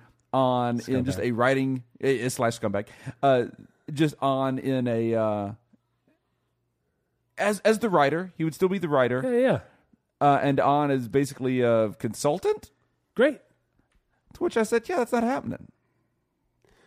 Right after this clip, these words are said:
Speaker 2: No, no, no, no. New money wants more people with, with hands in it. <laughs>
Speaker 1: Right.
Speaker 2: They want another deep pocket attached. That's, that's what, that's gonna revive it.
Speaker 1: Yeah, yeah. That's exactly it.
Speaker 2: Um, well, I can't wait.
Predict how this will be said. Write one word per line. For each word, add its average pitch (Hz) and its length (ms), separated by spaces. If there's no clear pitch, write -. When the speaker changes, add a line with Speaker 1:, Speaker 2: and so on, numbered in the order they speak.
Speaker 2:
No, 285 240
no, 175 260
no, 254 140
no. 180 240
New 147 500
money 185 300
wants 151 280
more 151 300
people 160 320
with, 143 320
with 143 260
hands 160 280
in 110 120
it. 139 180
<laughs> - 60
Speaker 1:
Right. 277 260
Speaker 2:
They 170 60
want 160 160
another 160 240
deep 156 260
pocket 143 280
attached. 101 380
That's, 147 220
that's - 260
what, 135 160
that's 147 340
gonna 135 140
revive 117 380
it. 123 80
Speaker 1:
Yeah, 185 80
yeah. 131 180
That's - 160
exactly 202 380
it. - 140
Speaker 2:
Um, 107 920
well, 143 160
I 147 120
can't 139 200
wait. 107 160